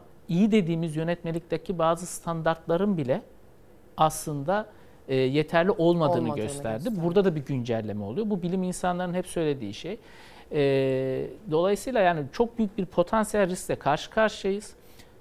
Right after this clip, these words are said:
Speaker 1: Biz belli bir şeyler yaptık, bir yere getirdik. Şu anda hani Kiptaş özelinde bakarsanız Kiptaş'ı biz, e, Ağustos'ta dört yıl olacak görev süremiz. Dört yılda Kiptaş'ın yirmi beş yıllık tarihinden daha fazla riskli yapıya çözüm üretmişiz. Bu, bu işi ne kadar dert ettiğimizi gösteriyor.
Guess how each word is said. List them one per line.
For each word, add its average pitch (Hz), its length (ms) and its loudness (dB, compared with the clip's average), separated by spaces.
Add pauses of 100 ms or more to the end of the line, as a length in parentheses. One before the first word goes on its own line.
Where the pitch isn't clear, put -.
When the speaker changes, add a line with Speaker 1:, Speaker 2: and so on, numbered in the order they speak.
(100)
Speaker 1:
Biz 208 360 2
belli 185 260 4
bir 196 60 -4
şeyler 190 340 4
yaptık, 185 440 2
bir 170 60 2
yere 175 160 6
getirdik. 190 480 0 (440)
Şu - 180 0
anda 190 400 4 (220)
hani - 140 -6
Kiptaş 214 400 0
özelinde 190 380 2
bakarsanız 190 500 0
Kiptaş'ı - 640 -4
biz, 170 160 -6 (180)
e, 139 440 0
Ağustos'ta 160 560 -2
dört 180 220 4
yıl 160 80 -4
olacak 120 360 -2
görev 120 220 -2
süremiz. 190 500 -8
Dört 214 300 4
yılda 180 300 -2
Kiptaş'ın 196 520 -4
yirmi 170 400 -2
beş 240 260 2
yıllık 170 300 -2
tarihinden 196 520 2
daha 208 140 6
fazla 165 300 0
riskli 139 280 -6
yapıya 127 240 -4
çözüm 117 320 -6
üretmişiz. - 560 -12 (380)
Bu, 196 340 2
bu 190 100 4
işi 226 180 0
ne 233 80 2
kadar 202 280 2
dert 185 240 2
ettiğimizi 113 460 -4
gösteriyor. - 460 -10